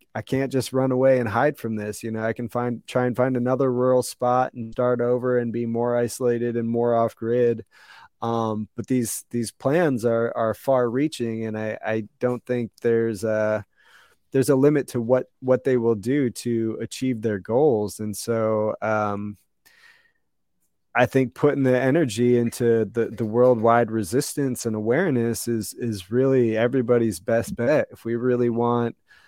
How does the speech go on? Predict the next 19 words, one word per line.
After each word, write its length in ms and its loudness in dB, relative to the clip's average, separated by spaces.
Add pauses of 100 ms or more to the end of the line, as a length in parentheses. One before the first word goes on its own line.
(300)
um, 500 -2 (220)
freedom 420 2
for 140 -2
humanity 920 4
and 500 -2
a 60 -6
cleaner, 840 -2 (200)
healthier 580 0
environment 840 0
for 220 -8
future 420 -2
generations, 1040 -2 (840)
y-, 100 -4
it's 420 0
not 280 2
gonna 160 0
be 260 2
from 560 -2
these, 480 -2